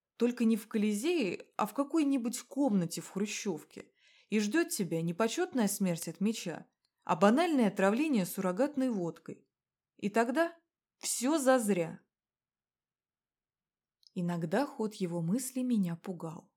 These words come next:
В данной ситуации произошло именно это. Я напрягся.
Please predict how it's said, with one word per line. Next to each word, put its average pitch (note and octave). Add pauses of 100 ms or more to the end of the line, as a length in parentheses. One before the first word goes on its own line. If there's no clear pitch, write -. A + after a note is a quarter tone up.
(800)
В E3
данной A3+
ситуации B3+
произошло F3
именно F#3+
это. E3+ (1500)
Я G3+
напрягся. C#4+